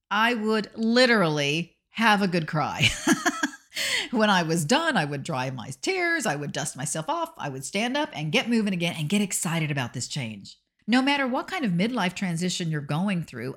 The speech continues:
a big part of change is grief.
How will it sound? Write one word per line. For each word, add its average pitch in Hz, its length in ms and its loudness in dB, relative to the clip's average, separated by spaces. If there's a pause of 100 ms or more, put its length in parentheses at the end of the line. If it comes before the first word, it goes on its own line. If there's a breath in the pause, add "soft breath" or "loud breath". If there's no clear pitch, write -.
a 165 80 -4
big 247 480 -2
part 233 340 -4
of 165 140 -8
change 208 540 -2
is 185 260 -2
grief. 160 720 -4